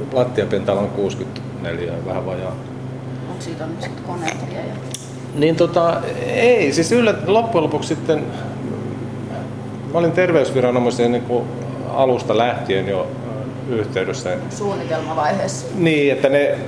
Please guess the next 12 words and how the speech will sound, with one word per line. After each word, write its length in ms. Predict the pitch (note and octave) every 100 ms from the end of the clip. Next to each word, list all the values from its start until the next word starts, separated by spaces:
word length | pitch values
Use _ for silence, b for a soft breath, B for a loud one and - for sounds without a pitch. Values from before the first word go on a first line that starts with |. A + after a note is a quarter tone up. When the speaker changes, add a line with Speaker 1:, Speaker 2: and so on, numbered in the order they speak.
| -
Speaker 1:
ne 140 | C#3
itse 200 | C3 C#3+
asiassa, 140 | B2 -
kun 100 | C3
mä 60 |
ensimmäisen 400 | C#3 C3+ A#2+ A#2+
kerran 260 | B2 A#2+ B2+
otin 260 | C3 B2+
yhteyttä, 340 | B2+ B2 A2 -
kun 100 | A#2
mä 80 |
en, 120 | A#2